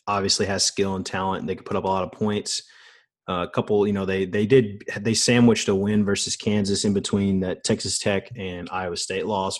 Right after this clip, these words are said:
but this is clearly the, <clears throat> you know, the, the money's against them based off of last week. So I think it's a good spot.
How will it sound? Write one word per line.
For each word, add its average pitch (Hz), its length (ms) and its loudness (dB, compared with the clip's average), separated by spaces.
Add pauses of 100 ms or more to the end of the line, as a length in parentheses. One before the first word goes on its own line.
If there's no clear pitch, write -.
but 90 180 -4 (560)
this 120 160 4
is 104 100 -2
clearly 107 600 4
the, 92 460 -4 (120)
<clears throat> - 120 -20
you 104 580 6
know, 95 100 -4
the, 85 280 -10
the 101 120 0
money's 104 400 6
against 98 300 0
them 95 280 -2
based 95 240 -2
off 95 160 0
of 90 100 -12
last 87 280 -2
week. - 200 -4
So 85 160 -4
I 85 60 -4
think 90 140 -6
it's - 120 -10
a - 60 -14
good 82 160 -8
spot. 87 320 -8